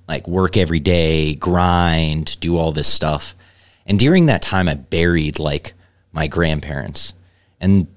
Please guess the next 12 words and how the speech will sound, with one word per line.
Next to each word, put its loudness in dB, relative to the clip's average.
those 4
two 2
people -2
were, 0
like, -2
my -8
parents' -6
parents. -10
They -6
raised -2
me -2
for -6